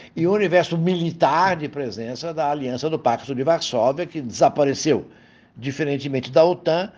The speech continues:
que não desapareceu. Então, de alguma maneira, há uma nostalgia,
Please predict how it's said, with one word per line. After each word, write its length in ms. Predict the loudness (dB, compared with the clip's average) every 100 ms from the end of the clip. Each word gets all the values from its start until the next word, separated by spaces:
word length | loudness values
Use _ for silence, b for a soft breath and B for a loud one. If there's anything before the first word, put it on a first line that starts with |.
| b
que 140 | -8 -4
não 400 | 2 6 6 4
desapareceu. 680 | -2 -6 -6 -14 -16 -20 _ _ b b b b b
Então, 180 | -2 0
de 120 | 6
alguma 360 | 6 6 2 4
maneira, 580 | 2 0 0 2 2 2
há 220 | 4 4
uma 200 | 4 0
nostalgia, 1160 | 2 0 0 2 2 2 -4 -4 -4 -4 -6